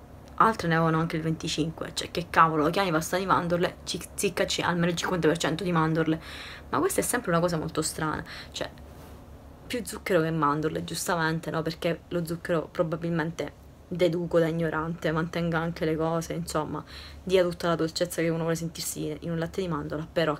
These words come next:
cacchio, cioè, trentasei per cento di mandorle non è niente in un latte di mandorla.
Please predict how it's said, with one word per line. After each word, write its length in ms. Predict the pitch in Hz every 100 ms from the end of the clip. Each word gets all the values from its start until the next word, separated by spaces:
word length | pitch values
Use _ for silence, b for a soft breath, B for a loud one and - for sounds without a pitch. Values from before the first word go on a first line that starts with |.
| -
cacchio, 540 | 165 156 - - 147 - B B B B
cioè, 180 | - - -
trentasei 480 | - 170 160 156
per 140 | 170 170
cento 280 | - 196 175
di 80 | 165
mandorle 360 | 180 175 156
non 140 | 160 160
è 60 |
niente 480 | 185 170 160 165 165
in 80 | 170
un 60 | 156
latte 220 | 175 -
di 80 | 175
mandorla. 560 | 170 180 170 175 180